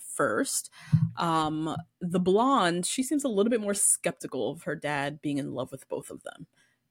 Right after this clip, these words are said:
She's like, "I believe him, it's fine," but she really wants to know if these ladies are, like,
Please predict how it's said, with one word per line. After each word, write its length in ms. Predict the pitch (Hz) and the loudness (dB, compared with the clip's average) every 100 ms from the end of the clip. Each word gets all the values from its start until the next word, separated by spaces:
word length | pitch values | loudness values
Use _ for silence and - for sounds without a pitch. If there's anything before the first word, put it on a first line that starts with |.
| _ | _
She's 340 | - - - | -14 -8 -4
like, 340 | 131 120 - - _ _ _ _ - | -2 -4 -6 -18 _ _ _ _ 2
"I 80 | 311 | 4
believe 300 | 339 320 302 | 6 6 4
him, 200 | 311 269 | 2 2
it's 200 | 277 - | 2 -2
fine," 880 | - - 262 220 196 185 185 202 208 | -2 2 4 4 4 2 0 -2 -6
but 760 | 175 170 175 156 135 135 131 - _ - - _ _ _ _ | -8 -2 4 6 6 6 4 -2 _ -20 -20 _ _ _ _
she 220 | - - | -10 -4
really 180 | 165 156 | 0 0
wants 260 | 143 151 - | 0 -2 -4
to 60 | |
know 200 | 147 135 | -2 0
if 100 | 131 - | 0 0
these 180 | 127 | -2
ladies 320 | 110 101 165 - | 0 0 -2 -4
are, 80 | |
like, 180 | 107 - | -4 -6